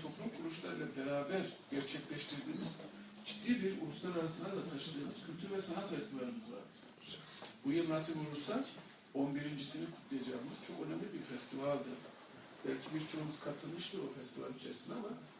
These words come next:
e, bundan sonra bugüne kadar katılamayanlar varsa onu takip etmesini özellikle arzu ederim. Eylül ayı içerisindedir.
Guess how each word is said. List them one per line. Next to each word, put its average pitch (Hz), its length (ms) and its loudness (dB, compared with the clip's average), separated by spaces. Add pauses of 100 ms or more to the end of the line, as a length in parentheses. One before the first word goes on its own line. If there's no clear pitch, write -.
(540)
e, 151 60 0 (720)
bundan 170 280 2
sonra 143 340 0 (580)
bugüne 147 240 2
kadar 143 240 2
katılamayanlar 139 600 2 (100)
varsa 151 380 0
onu 139 100 2 (120)
takip 147 300 2
etmesini 127 500 0
özellikle 135 460 0
arzu 127 220 4
ederim. 214 280 2
Eylül 139 300 6
ayı 135 100 6
içerisindedir. 143 720 0